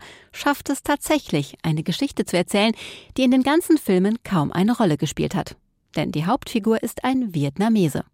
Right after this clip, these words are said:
Oder zumindest Halb-Vietnamese. Auf jeden Fall einer mit Sympathien für den kommunistischen Norden. Wobei das erst auf den zweiten Blick klar wird. Denn der Captain, gespielt von Hoa Xuande, ist ein Doppelspion.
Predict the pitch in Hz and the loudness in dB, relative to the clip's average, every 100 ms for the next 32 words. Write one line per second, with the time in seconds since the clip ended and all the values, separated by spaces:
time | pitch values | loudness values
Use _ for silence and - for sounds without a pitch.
0 | _ - 156 - - 160 165 160 - - | _ -6 -6 -6 -4 0 2 0 -2 -18
1 | - - 226 196 - 151 143 156 151 156 | -18 -4 0 0 -2 -2 0 2 2 2
2 | 151 165 _ _ - 233 269 311 285 - | -2 -6 _ _ -6 -4 -2 0 0 2
3 | 214 233 - - - 226 233 233 220 262 | 0 0 -8 -8 -2 2 2 2 0 -2
4 | 247 285 - 165 147 - 175 185 220 214 | 0 -4 -2 -2 0 -2 -2 -2 0 0
5 | 147 - 180 233 165 135 170 - _ _ | 0 -2 -2 0 0 0 -4 -12 _ _
6 | - - - - - 160 - 180 - 151 | -6 -4 -6 -8 -8 -6 -4 -4 -4 -6
7 | - 160 - 196 208 156 160 151 - 165 | -4 -4 -2 -2 -2 -2 -2 -4 -2 0
8 | 160 170 - - - - _ - 190 180 | 2 0 -2 -16 -20 -20 _ 0 2 2
9 | 196 - 330 - 190 247 - 165 - 165 | 0 -2 -4 -2 -2 -2 -2 -6 -2 -2
10 | 156 175 151 - 214 185 180 208 220 208 | -2 -4 -4 0 0 0 0 0 2 2
11 | 220 - - - 247 - 277 294 - 143 | 0 -6 -20 -6 -6 -2 0 2 0 0
12 | 147 - 139 135 | -2 -2 -4 -4